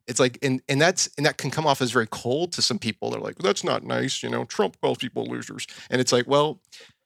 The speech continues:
what Joe was saying, if you can be generous for a moment,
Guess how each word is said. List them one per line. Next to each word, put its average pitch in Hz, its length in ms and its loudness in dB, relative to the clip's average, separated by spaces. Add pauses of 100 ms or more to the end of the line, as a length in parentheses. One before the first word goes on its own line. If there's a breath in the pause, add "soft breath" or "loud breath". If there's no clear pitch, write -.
(1040)
what 160 240 2 (220)
Joe 180 180 6
was 196 160 8
saying, 127 380 4
if - 140 -2
you 123 100 2
can 131 160 0
be 120 100 2
generous 117 420 4
for 113 120 2
a 98 60 0
moment, 95 360 -4